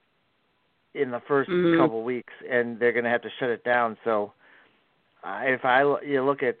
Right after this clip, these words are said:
Speaker 1: South Korea a-, as a model, they're way, way ahead of us. They still don't have people in the stands. So, uh, I see that as a barometer of the ability to bring people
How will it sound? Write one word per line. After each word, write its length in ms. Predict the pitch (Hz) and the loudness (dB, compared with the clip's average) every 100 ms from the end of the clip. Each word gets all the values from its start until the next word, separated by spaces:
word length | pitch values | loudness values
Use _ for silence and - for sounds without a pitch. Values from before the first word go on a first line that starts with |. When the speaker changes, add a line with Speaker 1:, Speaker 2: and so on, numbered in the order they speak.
| - | -2
Speaker 1:
South 180 | 131 - | -2 -2
Korea 580 | 127 131 135 117 107 107 | -6 -2 2 2 0 -4
a-, 260 | 117 110 113 | -10 -10 -10
as 140 | 110 | -10
a 80 | 107 | -8
model, 420 | 107 123 127 110 | -2 0 2 0
they're 180 | 104 120 | 0 0
way, 300 | 113 123 127 | 0 -2 -4
way 240 | 123 123 120 | -2 -2 -2
ahead 200 | 123 127 | -2 -4
of 100 | 107 | -6
us. 100 | 98 - - _ _ _ _ - | -10 -16 -20 _ _ _ _ -4
They 120 | 117 | -4
still 120 | - 135 | 0 0
don't 200 | 120 101 | 0 -2
have 20 | |
people 300 | 120 107 107 | -8 -6 -8
in 60 | |
the 80 | 101 - | -8 -8
stands. 340 | 117 113 107 - | -4 -4 -4 -6
So, 280 | 110 98 98 - - - - | -4 -2 -2 -8 -20 -20 -2
uh, 300 | 110 107 101 - - - - - | 2 4 2 -4 -20 -20 -20 -8
I 80 | 110 - | -6 -2
see 80 | 135 | 2
that 320 | 117 110 98 | 2 2 -2
as 60 | 98 | -6
a 180 | 98 - | -8 -6
barometer 500 | 110 113 110 104 98 | -2 0 0 -4 -6
of 80 | 90 - - _ _ _ | -10 -16 -20 _ _ _
the 60 | 104 | -10
ability 500 | 98 110 113 104 107 | -4 2 2 0 -2
to 140 | 101 | -6
bring 360 | 85 110 107 104 _ _ _ _ _ _ _ _ _ - | -2 -2 -2 -6 _ _ _ _ _ _ _ _ _ -12
people 460 | 117 - 110 107 | -6 0 0 0